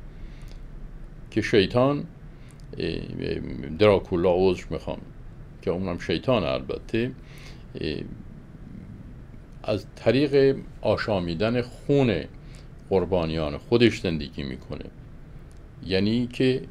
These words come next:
او هم اندام نداره و برای اینکه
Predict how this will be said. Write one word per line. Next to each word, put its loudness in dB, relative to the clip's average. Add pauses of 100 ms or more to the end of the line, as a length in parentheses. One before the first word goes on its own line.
(280)
او 6
هم 2 (120)
اندام 6
نداره 8 (1300)
و 2 (1300)
برای 10
اینکه 2